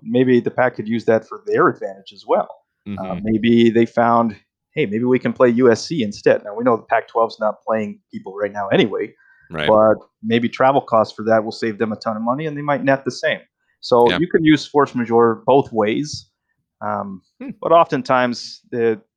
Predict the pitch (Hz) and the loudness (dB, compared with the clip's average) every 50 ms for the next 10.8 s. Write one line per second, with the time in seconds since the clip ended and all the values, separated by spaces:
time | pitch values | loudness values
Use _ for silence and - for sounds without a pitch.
0 | _ _ _ _ _ _ _ _ _ _ - 113 113 107 104 _ _ _ _ _ | _ _ _ _ _ _ _ _ _ _ -16 -12 -12 -12 -14 _ _ _ _ _
1 | _ - 123 117 110 - - - 135 139 139 143 135 131 127 127 - - 127 123 | _ -8 -8 -8 -8 -4 0 2 2 4 4 4 4 4 2 0 -4 -4 0 2
2 | 120 123 127 120 127 117 117 117 110 107 - - 117 113 120 - - 147 143 143 | 4 4 4 2 -2 -4 -4 -6 -8 -8 -6 -6 -6 -6 -6 -2 0 2 4 4
3 | 143 143 - _ _ _ _ _ _ _ _ - - 71 113 110 110 110 110 104 | 2 0 -2 _ _ _ _ _ _ _ _ -10 -6 -2 0 2 4 4 2 2
4 | - _ _ _ _ - 107 - - 131 123 117 113 101 107 110 107 107 107 104 | -2 _ _ _ _ -8 -6 -2 0 0 2 0 0 -4 -4 -6 -6 -6 -6 -4
5 | 107 104 107 107 107 101 98 95 - 110 - - 101 98 92 92 - _ _ _ | -2 -2 -2 -2 -4 -6 -8 -10 -14 -14 -14 -14 -14 -14 -14 -16 -18 _ _ _
6 | - - - _ - - 78 78 80 78 _ _ _ _ _ _ _ _ _ _ | -20 -20 -20 _ -14 -10 -10 -10 -10 -12 _ _ _ _ _ _ _ _ _ _
7 | _ _ _ _ _ _ _ _ _ _ - 151 143 - 135 127 120 151 190 202 | _ _ _ _ _ _ _ _ _ _ -2 0 2 2 2 2 2 2 2 2
8 | 208 202 - - - - - - - - _ _ _ _ _ _ _ _ _ _ | 2 0 -2 -6 -8 -8 -8 -10 -12 -16 _ _ _ _ _ _ _ _ _ _
9 | _ _ _ _ 82 - - - 139 127 151 226 - - 202 175 - - - 139 | _ _ _ _ -20 -10 -6 -4 -2 -2 -2 -2 -2 -4 -6 -4 -4 -2 0 0
10 | 131 - - 147 147 - - - 123 120 - 131 123 123 123 - | -2 -2 -2 -6 -6 -6 -8 -10 -12 -8 -4 -4 -2 -2 -4 -6